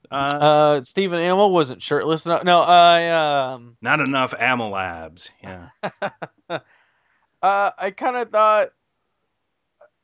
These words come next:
Speaker 2: I just don't understand how all these archers always gotta use motorcycles. I mean, I get, like,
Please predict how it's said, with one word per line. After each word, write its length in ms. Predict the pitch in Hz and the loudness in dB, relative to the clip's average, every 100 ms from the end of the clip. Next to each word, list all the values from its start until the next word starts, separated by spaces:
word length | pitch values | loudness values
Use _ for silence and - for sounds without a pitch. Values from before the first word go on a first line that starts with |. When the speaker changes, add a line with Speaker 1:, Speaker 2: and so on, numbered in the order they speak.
| - | -10
Speaker 2:
I 140 | 180 | -8
just 260 | 185 202 - | -6 -8 -4
don't 260 | 202 190 | -2 0
understand 540 | 190 190 175 - 180 180 | -2 -4 -4 -4 -2 0
how 120 | 165 | 2
all 160 | 151 156 | 2 2
these 200 | 156 143 | 0 -2
archers 360 | 151 151 160 147 | -2 -2 -4 -4
always 280 | 143 143 | -2 -4
gotta 180 | 139 143 | -2 -2
use 260 | 139 135 123 | -2 -6 -4
motorcycles. 680 | 123 131 143 151 151 165 160 | -2 -2 0 2 2 0 -2
I 60 | |
mean, 160 | 180 190 | 0 2
I 100 | 190 | 2
get, 300 | 165 190 196 | 2 2 4
like, 180 | 180 | 0